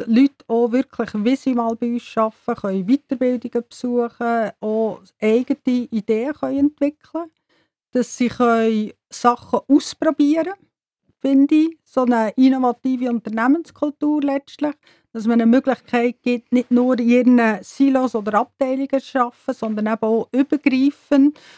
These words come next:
und letztlich eben auch, ähm, durch das können einen Beitrag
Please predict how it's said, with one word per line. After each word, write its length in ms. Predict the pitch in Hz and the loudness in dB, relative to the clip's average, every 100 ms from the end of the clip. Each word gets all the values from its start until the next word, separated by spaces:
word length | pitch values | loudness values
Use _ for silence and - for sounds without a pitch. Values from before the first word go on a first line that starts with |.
| - _ | -20 _
und 360 | - 254 285 294 | 0 4 4 4
letztlich 500 | 240 240 - - 226 214 | 2 -2 -4 -8 -6 -2
eben 320 | 214 214 208 | -2 -2 0
auch, 340 | 208 220 240 - _ - | 0 0 -2 -6 _ -4
ähm, 380 | 214 208 202 190 _ | 0 4 2 0 _
durch 120 | 208 | 0
das 380 | 220 208 226 - | 2 2 -2 -4
können 300 | 226 202 185 | -4 -4 -4
einen 140 | 202 190 | -6 -6
Beitrag 640 | 196 - - 202 202 | -8 -8 -4 -4 -4